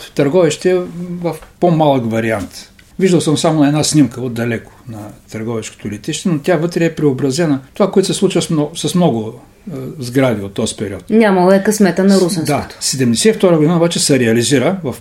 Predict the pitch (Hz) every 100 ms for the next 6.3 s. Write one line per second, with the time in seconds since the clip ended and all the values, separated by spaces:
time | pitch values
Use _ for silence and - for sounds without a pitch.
0 | - - 156 127 113 101 95 98 104 107
1 | 120 - - - - - - - 104 98
2 | 95 - 156 208 - - - - - 247
3 | 233 262 220 156 131 131 - 104 - -
4 | - 110 - - - - - 120 120 -
5 | - - - - 113 101 123 107 104 123
6 | - -